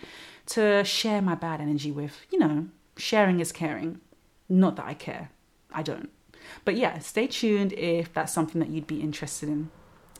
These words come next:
So until the next episode, stay well, stay blessed, stay safe, stay happy. Psych! <laughs> I don't care whether you do any of those things.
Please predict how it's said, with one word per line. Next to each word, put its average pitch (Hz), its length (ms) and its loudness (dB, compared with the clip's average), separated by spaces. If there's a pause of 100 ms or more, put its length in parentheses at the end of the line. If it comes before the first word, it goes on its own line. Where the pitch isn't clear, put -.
(140)
So 196 260 4
until 196 200 2
the 254 80 2
next 233 220 -2
episode, 196 480 -2 (320)
stay 165 260 0
well, 208 500 2
stay 156 260 -6
blessed, 180 600 -4
stay - 300 -6
safe, 185 460 -2
stay 156 240 -6
happy. 202 600 0 (600)
Psych! 370 600 6 (580)
<laughs> - 520 -8
I 302 120 0
don't 359 180 6
care 254 240 6
whether 214 200 6
you 196 200 4
do 175 400 -2 (540)
any 156 220 0
of 147 140 -6
those 135 220 -12
things. - 360 -14